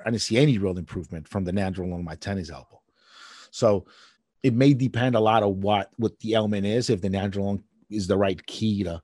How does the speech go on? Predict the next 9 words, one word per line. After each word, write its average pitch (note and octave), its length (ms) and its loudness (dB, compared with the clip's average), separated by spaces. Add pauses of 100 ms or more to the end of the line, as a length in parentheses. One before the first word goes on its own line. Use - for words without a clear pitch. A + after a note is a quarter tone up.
(240)
open G#2+ 260 0
that F#2 220 -4
lock. G2+ 380 -2 (520)
Um, E2+ 380 -12 (400)
and F2+ 320 -4 (160)
apparently, A2 640 4
uh, F#2+ 140 4
rheumatoid A#2+ 680 6
arth-, G#2+ 180 2